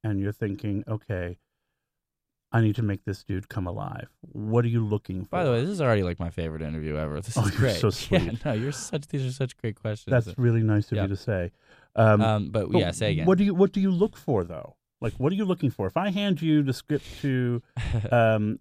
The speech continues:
Speaker 1: to Ashby, right?
Speaker 2: Right.
Speaker 1: And you're looking at that and you're thinking, "Okay, first of all, I've gotta be in a lot of scenes with Mickey Rourke. That's gonna be tricky because he's an interesting guy,
Speaker 2: Mm-hmm.
Speaker 1: right?"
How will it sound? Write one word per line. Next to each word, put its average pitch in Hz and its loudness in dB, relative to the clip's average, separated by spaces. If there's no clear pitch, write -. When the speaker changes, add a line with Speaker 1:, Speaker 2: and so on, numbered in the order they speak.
Speaker 1:
to 113 0
Ashby, 101 -2
right? 117 -4
Speaker 2:
Right. 104 -2
Speaker 1:
And 110 2
you're 110 -2
looking 139 0
at 123 -2
that 117 2
and 113 -4
you're 110 2
thinking, 107 -2
"Okay, 104 -4
first 131 -2
of 127 -2
all, 120 2
I've 104 -4
gotta 101 -2
be 101 -2
in 98 0
a 95 0
lot 101 0
of 107 0
scenes 104 0
with 98 -4
Mickey 98 -4
Rourke. 90 -8
That's 104 -6
gonna - -8
be - -8
tricky - -12
because 104 -12
he's 98 -6
an 90 -6
interesting 101 -8
guy, 98 -6
Speaker 2:
Mm-hmm. - -4
Speaker 1:
right?" 123 -6